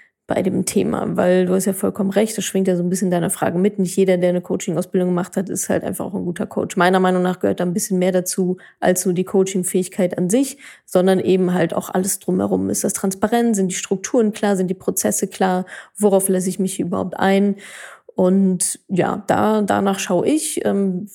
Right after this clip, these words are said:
gerne frage ich dann auch nochmal nach Referenzen. Okay, mit wem könnte ich noch sprechen? Wer ist denn Happy Customer von dir? Und da einfach, ähm, dann nochmal mit extern drüber zu sprechen, was die an der Person gut fanden.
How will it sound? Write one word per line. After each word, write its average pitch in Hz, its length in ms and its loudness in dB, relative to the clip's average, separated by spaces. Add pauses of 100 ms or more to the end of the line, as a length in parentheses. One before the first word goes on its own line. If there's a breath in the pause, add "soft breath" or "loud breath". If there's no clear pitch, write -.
(200)
gerne 196 540 2
frage 202 220 0
ich 190 60 -4
dann 196 140 -2
auch - 80 0
nochmal 196 240 2
nach 202 180 -2
Referenzen. 233 540 0
Okay, 240 180 -2
mit 190 200 2
wem 220 180 4
könnte 214 240 0
ich - 100 -8
noch 233 180 0
sprechen? 233 560 -2
Wer 214 280 4
ist - 220 -2
denn 202 180 2
Happy 202 260 -2
Customer 202 440 0
von 202 200 0
dir? 196 340 4 (500 loud breath)
Und 185 440 0
da 180 200 2
einfach, 180 580 0
ähm, 185 460 2
dann 175 160 2
nochmal 185 260 -4
mit 180 180 -4
extern 190 520 0
drüber 185 240 0
zu - 100 -10
sprechen, 190 600 -2 (340 loud breath)
was 190 400 -2
die 185 400 2
an 190 140 0
der 180 80 2
Person 185 420 -4
gut 285 180 0
fanden. 254 520 0